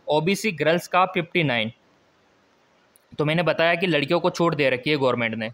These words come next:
तो इनके चांस है यहाँ पे गवर्नमेंट कॉलेज मिलने के। तो मोना, थोड़ा पॉजिटिव थिंकिंग रखना, मिल जाएगा। अगर फर्स्ट में नहीं मिला तो कोई दिक्कत नहीं, सेकंड, थर्ड तक अवश्य मिलेगा।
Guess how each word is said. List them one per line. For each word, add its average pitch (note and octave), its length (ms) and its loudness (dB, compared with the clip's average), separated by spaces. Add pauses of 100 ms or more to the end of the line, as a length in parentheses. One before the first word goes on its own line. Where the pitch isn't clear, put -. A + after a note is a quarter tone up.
तो C3 160 -4 (200)
इनके D3 240 -2
चांस E3 360 -2
है D3+ 80 0
यहाँ B2 300 0
पे A2+ 160 -6 (400)
गवर्नमेंट D3 400 0
कॉलेज C#3+ 280 0
मिलने C#3 400 0
के। A2+ 320 -6 (880)
तो C#3 60 -2
मोना, D3 540 -2 (180)
थोड़ा D#3 240 2
पॉजिटिव D#3+ 600 -4
थिंकिंग D3+ 280 -2
रखना, D3 240 -2
मिल E3 180 2
जाएगा। D3+ 280 2
अगर C3+ 300 -2
फर्स्ट F#3+ 360 0
में G3+ 120 2
नहीं F3 200 2
मिला F#3 200 2
तो F#3 120 -2
कोई E3 180 0
दिक्कत D#3 300 -4
नहीं, G#3 180 0 (100)
सेकंड, E3 380 -2
थर्ड D3+ 200 -2
तक E3 220 -4
अवश्य C#3 300 0
मिलेगा। A#2 440 -4